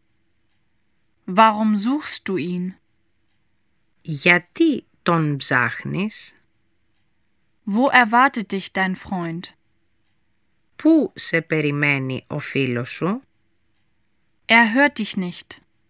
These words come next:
Speaker 2: Δεν σε ακούει.
Speaker 1: Ich weiß es nicht.
Speaker 2: Δεν το ξέρω.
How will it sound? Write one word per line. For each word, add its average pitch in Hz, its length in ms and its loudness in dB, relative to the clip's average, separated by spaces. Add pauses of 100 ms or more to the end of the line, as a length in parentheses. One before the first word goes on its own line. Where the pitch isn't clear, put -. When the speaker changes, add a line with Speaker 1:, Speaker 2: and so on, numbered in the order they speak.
(960)
Speaker 2:
Δεν 214 420 0
σε 147 320 -4
ακούει. 120 680 -6 (1200)
Speaker 1:
Ich 214 260 -6
weiß 254 280 6
es 202 180 -8
nicht. - 440 -8 (1300)
Speaker 2:
Δεν 196 480 4
το 135 120 -8
ξέρω. - 640 -10